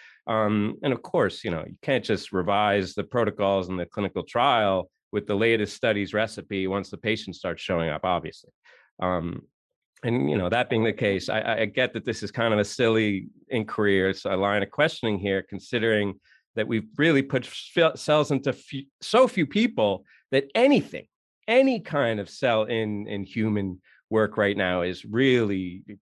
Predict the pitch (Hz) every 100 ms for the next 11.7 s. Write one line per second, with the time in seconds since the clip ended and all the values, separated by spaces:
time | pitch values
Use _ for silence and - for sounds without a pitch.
0 | _ - 151 147 110 98 104 123 135 95
1 | 92 87 - - - 254 185 - - 156
2 | 170 - 175 104 120 110 135 156 - 196
3 | 123 - 147 92 - 151 139 131 - 127
4 | 131 101 117 151 - 165 151 - - -
5 | 131 123 110 98 90 98 - 95 92 -
6 | 90 - _ - - 98 87 98 95 -
7 | 101 - 98 87 - - 107 98 - 101
8 | 98 98 98 98 90 _ - _ - 131
9 | 131 98 90 - - - - - - -
10 | 104 104 98 101 123 107 92 82 95 90
11 | - 101 95 - 92 87 -